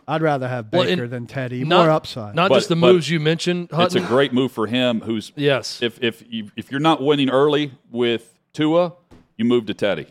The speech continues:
Speaker 1: And if you, if they then draft next year, you're, you're the bridge while the rookie gets ready, depending on who he is.
Speaker 2: Well, not just the moves you mentioned in Miami. If going for it for the Dolphins right now, Chase Edmonds, Raheem Mostert, uh,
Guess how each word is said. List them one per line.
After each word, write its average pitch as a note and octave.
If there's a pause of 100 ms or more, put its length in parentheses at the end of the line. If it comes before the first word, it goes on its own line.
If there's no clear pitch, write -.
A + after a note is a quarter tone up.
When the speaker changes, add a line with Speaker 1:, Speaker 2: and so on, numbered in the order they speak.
(100)
Speaker 1:
And F3
if D3+
you, E3 (100)
if F3+
they D#3+
then E3
draft D#3+
next E3
year, G3+
you're, E3 (400)
you're D#3
the C#3+
bridge C#3+
while C3+
the C3+
rookie C3
gets B2
ready, C#3+
depending A#2+
on A2
who B2
he A#2
is. A2+
Speaker 2:
Well, D3
not F3+
just F3+
the D#3
moves D#3
you C#3
mentioned C3+
in A#2
Miami. A#2+
If C3
going F#3
for A2
it -
for C3
the B2+
Dolphins C3+
right B2
now, A#2
Chase D#3+
Edmonds, B2+
Raheem C#3+
Mostert, C#3 (500)
uh, B2